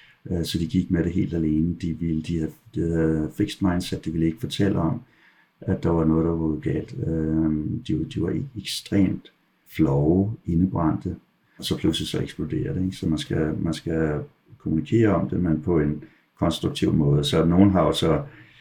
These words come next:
øh, den meget overskudsagtige, øh, facon, at de sådan relativt hurtigt kan grine af sig selv. Og så at i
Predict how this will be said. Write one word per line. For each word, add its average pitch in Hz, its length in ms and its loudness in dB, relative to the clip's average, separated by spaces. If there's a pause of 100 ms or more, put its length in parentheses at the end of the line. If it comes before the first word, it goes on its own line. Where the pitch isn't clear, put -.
(460)
øh, 71 600 2
den 71 180 0
meget 87 220 6
overskudsagtige, 76 1700 0
øh, 73 220 2
facon, 80 480 2
at - 180 -2
de 76 120 0
sådan 80 200 -2
relativt 82 380 4
hurtigt 80 280 0
kan 76 200 -4
grine 73 280 2
af 73 60 -4
sig 71 140 -8
selv. - 280 -4 (580)
Og - 60 -20
så 85 400 4 (200)
at 82 100 -4 (160)
i - 80 -4